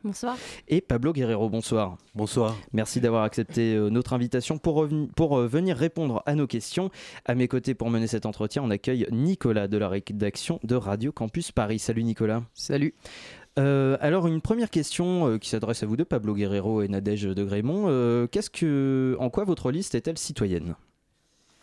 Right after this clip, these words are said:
Speaker 3: Elle est citoyenne
Speaker 2: Pablo Guerrero.
Speaker 3: parce que, euh, l'intitulé de, de notre, de notre mouvement, c'est comme ça, et elle l'indique. Elle est citoyenne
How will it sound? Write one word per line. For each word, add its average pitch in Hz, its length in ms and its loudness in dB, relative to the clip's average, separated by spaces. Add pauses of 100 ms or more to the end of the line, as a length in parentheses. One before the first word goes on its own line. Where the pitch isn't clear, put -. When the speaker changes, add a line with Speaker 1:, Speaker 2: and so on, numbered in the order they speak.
(2000)
Speaker 3:
Elle 92 160 0
est 95 80 2
citoyenne 101 460 2
Speaker 2:
Pablo 101 80 2
Guerrero. 98 220 2
Speaker 3:
parce 95 100 0
que, 85 1000 0 (280)
euh, 67 720 -4
l'intitulé 92 840 0
de, 80 300 -2
de 71 140 -4
notre, 62 600 -6 (400)
de 69 60 -4
notre 76 180 -2
mouvement, 76 320 -2
c'est - 160 -10
comme 73 140 -10
ça, 101 240 -12 (120)
et 73 60 -4
elle 65 400 -6
l'indique. 73 480 -4 (720)
Elle 87 320 0
est 95 260 2
citoyenne 101 840 0